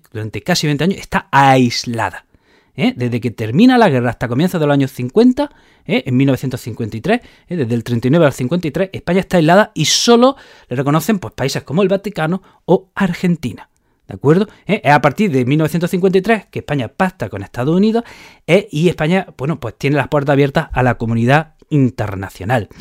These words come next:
Y luego, eh, vamos a hablar también de, de, de un tema, eh, de, de las responsabilidades de la guerra civil, que esto es interesante, ¿no? Siempre, siempre, siempre, eh, cua-, <laughs> como somos los españoles, ¿verdad? Cuando sale este tema, nos ponemos a debatir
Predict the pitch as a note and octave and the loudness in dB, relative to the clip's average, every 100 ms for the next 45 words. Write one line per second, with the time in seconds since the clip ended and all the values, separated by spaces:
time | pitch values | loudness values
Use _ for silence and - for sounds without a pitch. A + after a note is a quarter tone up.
0 | - - - A3+ A#3 C4+ D4 - D#3 D#3+ | -16 -16 -6 4 6 6 4 2 2 4
1 | D#3+ D#3+ C#3+ G#3 G#3 G3+ G3 D#3 G3 B2+ | 6 4 4 4 6 4 0 0 2 0
2 | - F#2+ A#2 G#2 C3 B2 C#3+ G3 - - | -6 -10 -10 -2 -2 2 2 2 0 -14
3 | - _ - A2+ A2 G#2+ G#2 A#2 A2+ A#2+ | -20 _ -8 -6 -4 -6 -8 -10 -6 -4
4 | A2+ A#2 A2 A2 - - C#3 - C3+ - | -4 -6 -6 -10 -14 -6 -4 -2 -4 -2
5 | A#2 A2 C3 D#3 C#3+ C#3 D3 B2+ F3+ C#3 | -2 -2 4 4 4 2 0 0 -2 -2
6 | - F3+ G#2+ - D3+ C3 D#3 - D#3+ F#3+ | -4 -4 -4 -8 -6 -6 -8 -4 0 2
7 | G3+ G3 E3+ - D3 D3+ C#3 C#3 D#3 - | 2 0 -6 -8 -8 -6 -8 -6 -8 -10
8 | _ - _ _ - D#3 C#3 - - - | _ -20 _ _ -6 -4 -4 -6 -10 -4
9 | C#3+ B2 A#2+ A#2+ A2+ A#2+ C#3+ A#2 C3 D3+ | -4 -2 0 0 0 2 2 4 4 4
10 | B2 A2+ C#3 B2+ C3 A#2 C#3 F3 - - | 2 0 -2 -2 -2 0 0 0 -4 -20
11 | - _ - - - G#2 D#3 E3+ D#3+ D3 | -20 _ -12 -12 -10 -2 4 6 6 6
12 | C3+ F#3 | 4 4